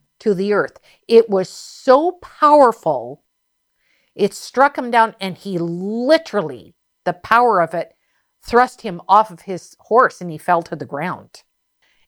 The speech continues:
And heard a voice saying unto him, "Saul, Saul, why persecutest thou me?" Now think about it for a second.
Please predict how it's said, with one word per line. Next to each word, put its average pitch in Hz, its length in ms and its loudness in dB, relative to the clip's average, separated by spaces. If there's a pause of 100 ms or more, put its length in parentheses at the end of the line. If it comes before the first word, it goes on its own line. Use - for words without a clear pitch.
(140)
And 196 320 -2
heard 226 1000 2 (580)
a 208 100 4
voice 185 500 0
saying 190 440 -10
unto 175 240 -8
him, 175 500 -12 (840)
"Saul, - 680 -2 (880)
Saul, - 800 0 (680)
why 196 460 0 (140)
persecutest 190 1000 -6
thou 170 200 0
me?" 220 520 -8 (1300)
Now 196 160 2
think 339 240 -2
about 254 260 4
it 165 60 -8
for 180 160 -10
a 170 40 -10
second. 165 460 -8